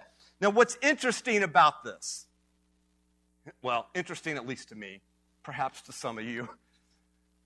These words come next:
is that back in Genesis fifteen, God just tells Abraham straight up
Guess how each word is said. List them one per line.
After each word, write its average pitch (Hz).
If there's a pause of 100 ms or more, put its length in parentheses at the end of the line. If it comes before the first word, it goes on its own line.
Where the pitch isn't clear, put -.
(840)
is 180
that 175
back 302
in 262
Genesis 220
fifteen, 220 (760)
God 285
just -
tells 208 (140)
Abraham 208
straight 185
up 208